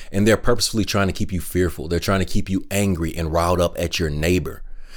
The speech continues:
They want you to not even be able to speak to your neighbor because of his political leanings. They don't want you to be outside in nature and,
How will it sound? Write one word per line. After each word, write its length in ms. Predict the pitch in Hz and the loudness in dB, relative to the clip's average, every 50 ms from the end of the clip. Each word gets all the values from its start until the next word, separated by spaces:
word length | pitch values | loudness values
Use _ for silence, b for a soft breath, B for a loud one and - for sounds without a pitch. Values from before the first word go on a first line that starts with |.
| B B B | B B B
They 200 | 85 104 120 123 | 4 6 6 6
want 360 | 104 107 117 131 143 - - | 6 6 6 4 4 4 2
you 140 | 113 107 98 | 2 2 2
to 140 | - - 90 | 2 0 0
not 240 | 92 101 117 117 | 0 2 2 2
even 200 | 120 113 117 104 | 2 2 0 0
be 120 | 101 110 107 | 2 4 2
able 160 | 104 95 101 | 4 2 2
to 60 | 90 | 0
speak 420 | - - - - - 127 123 - - | 0 0 0 0 0 -2 -2 -2 -2
to 100 | - 113 | -2 2
your 140 | 113 107 98 | 2 4 4
neighbor 380 | 92 92 101 107 104 90 92 | 4 2 2 2 2 2 0
because 340 | 80 87 90 - 110 104 95 | -2 -2 -2 0 0 0 2
of 80 | 104 87 | 2 0
his 160 | 101 104 - | 0 0 0
political 520 | - - 95 98 107 110 104 - - 98 | 0 0 2 2 2 2 2 2 2 2
leanings. 640 | 92 92 101 117 123 110 85 71 - - - - - B B B B B B B | 2 2 2 2 2 0 -2 -4 -6 -12 -14 -14 -14 B B B B B B B
They 120 | - 104 113 | 4 6 6
don't 160 | 127 117 110 | 8 6 6
want 220 | 117 123 123 - | 6 4 4 4
you 60 | 131 113 | 2 2
to 60 | 95 | 2
be 240 | 85 98 113 - - | 4 4 2 2 2
outside 720 | 110 113 95 - - - - 104 98 107 104 101 101 92 | 2 0 0 0 0 2 4 4 4 6 6 6 6 4
in 200 | 92 98 98 90 | 4 2 2 4
nature 480 | 87 98 104 107 - - - 101 98 - | 4 4 2 2 2 2 2 2 2 2
and, 260 | 82 87 85 82 | 2 0 0 0